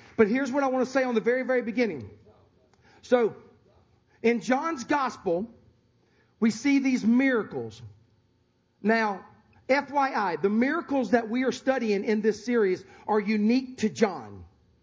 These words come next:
I don't know if you've ever studied the Gospels and kinda looked at the differences between them,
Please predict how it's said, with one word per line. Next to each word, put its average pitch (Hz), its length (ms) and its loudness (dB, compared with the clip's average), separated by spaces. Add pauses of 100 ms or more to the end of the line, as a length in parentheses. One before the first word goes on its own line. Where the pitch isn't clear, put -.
(400)
I 294 60 2
don't 359 140 -2
know 359 60 -2
if 254 80 -8
you've 302 100 -4
ever 254 160 -2
studied 277 360 -2
the 202 60 4
Gospels 233 520 -2
and 208 120 -2
kinda 214 200 0
looked 196 220 0
at 214 100 0
the 165 60 -6
differences 214 480 -2
between 202 420 -2
them, 208 300 -2